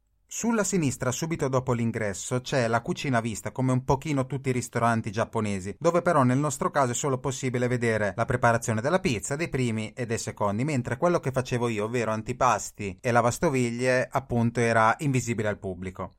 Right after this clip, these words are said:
Per passare in cucina, per arrivare in cucina, per entrare in cucina, diciamo, non c'è una porta, ma si deve passare sotto un divisorio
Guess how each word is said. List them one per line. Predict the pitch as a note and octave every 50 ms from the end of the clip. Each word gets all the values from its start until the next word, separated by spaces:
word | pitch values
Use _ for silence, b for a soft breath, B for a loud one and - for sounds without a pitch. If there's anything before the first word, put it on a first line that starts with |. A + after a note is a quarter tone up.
| _ _
Per | - G3+ G#3 G3+
passare | - F#3+ F3+ - F#3 E3 D#3 D#3+
in | D#3 D3+
cucina, | C3 C#3+ C3 - F3+ C3+ A2
per | - A#2
arrivare | A2+ A#2 B2+ C3 C3+ C3
in | B2+ A#2+
cucina, | - B2+ B2+ - D#3 C#3 G2 F2+
per | - C3 B2+ A#2+
entrare | A#2 B2 B2+ F#3 E3 B2 G#2
in | G2
cucina, | F#2+ G#2 G#2 - A2+ G2 F#2+
diciamo, | G2 G#2 - A2 F#2+ G2+ B2
non | E3+ F3+ D3+
c'è | - B2+
una | G#2+ G#2+ G#2+
porta, | - A2 G2+ F#2+ - A#2+
ma | C3
si | C3 - D3+
deve | D3 C#3+ C#3+ C#3
passare | - D3+ C3 - A2 G2+ G#2+
sotto | - - D#3+ - - C3
un | A#2+
divisorio | A2+ B2 C#3 C3 A#2+ G#2 G2 G2 G#2+ A#2+ A#2+